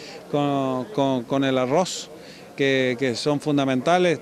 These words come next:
Estamos haciendo cerca de mil quinientos rollos que estamos repartiendo también, bueno, trabajando con, con otras alternativas,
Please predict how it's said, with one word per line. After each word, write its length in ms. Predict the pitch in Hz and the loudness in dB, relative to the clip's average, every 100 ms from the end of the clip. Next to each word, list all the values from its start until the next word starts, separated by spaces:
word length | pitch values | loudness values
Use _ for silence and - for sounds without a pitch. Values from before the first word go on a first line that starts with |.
| 143 | -4
Estamos 480 | 127 147 147 131 | -2 -2 0 -2
haciendo 320 | 123 156 151 127 | -2 0 0 0
cerca 320 | 156 147 143 | -2 0 2
de 60 | |
mil 200 | 139 170 | 4 2
quinientos 440 | 156 151 151 139 117 | 2 2 2 2 2
rollos 360 | 156 185 170 | 2 4 2
que 80 | 135 | 0
estamos 280 | 123 143 127 | 0 -2 0
repartiendo 520 | 127 127 123 147 143 | -2 -2 0 0 2
también, 600 | 131 127 143 180 180 151 | 0 2 2 2 2 0
bueno, 260 | 139 131 117 | -2 -4 -4
trabajando 600 | - 139 127 - 170 165 | 0 0 2 2 2 2
con, 200 | 143 139 - - - - | 2 -2 -4 -14 -8 0
con 120 | 151 | 2
otras 260 | 160 160 147 | 4 2 2
alternativas, 1040 | 151 147 143 139 147 185 180 165 143 - | 2 2 2 2 2 4 6 4 -2 -12